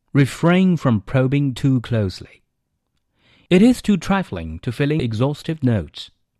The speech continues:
But on the other hand, you should catch the general drift. If you yourself, having missed the point,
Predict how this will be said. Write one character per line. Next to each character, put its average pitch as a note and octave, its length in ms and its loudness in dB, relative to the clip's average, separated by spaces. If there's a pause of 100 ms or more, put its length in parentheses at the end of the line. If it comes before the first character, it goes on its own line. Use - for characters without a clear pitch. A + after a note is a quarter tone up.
(600)
But D#3+ 160 2
on E3 140 4
the D#3+ 80 2
other F#3+ 200 0
hand, C3 380 0 (340)
you D3 180 4
should - 260 -4
catch - 300 -6
the A2 100 -4
general A2+ 380 2
drift. G#2 420 -6 (840)
If B2+ 180 0
you E3+ 280 2
yourself, C#3+ 760 -4 (140)
having A2+ 280 0
missed G#2 220 -2
the G2+ 80 -4
point, F#2 440 -6